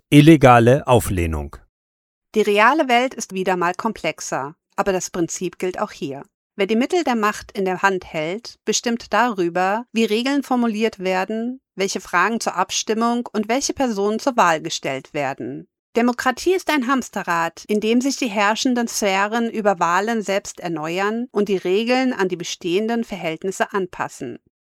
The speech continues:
Speaker 2: Mit dem über Ausbeutung und Zwang angehäuften Reichtum können sie die Unterstützung einkaufen,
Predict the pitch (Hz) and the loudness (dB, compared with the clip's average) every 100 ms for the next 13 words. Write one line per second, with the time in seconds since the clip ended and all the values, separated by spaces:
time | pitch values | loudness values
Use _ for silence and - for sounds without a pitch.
0 | - 208 226 233 220 220 285 - 285 269 | -6 -2 0 2 4 6 6 4 2 0
1 | 269 247 220 - 196 185 175 208 247 247 | 0 -4 -4 -2 0 0 0 -2 0 0
2 | 233 247 - 233 208 208 - - - 175 | 0 0 -2 -4 0 0 -2 -8 -4 -2
3 | 190 220 - 208 202 190 180 180 180 180 | -2 -6 -4 -2 0 -2 -4 -4 -4 -6
4 | - 202 - 247 233 - 196 220 - 208 | -6 -6 -6 -4 -4 -2 -2 -2 -4 -2
5 | 208 226 - 254 277 | 0 0 -2 -2 -2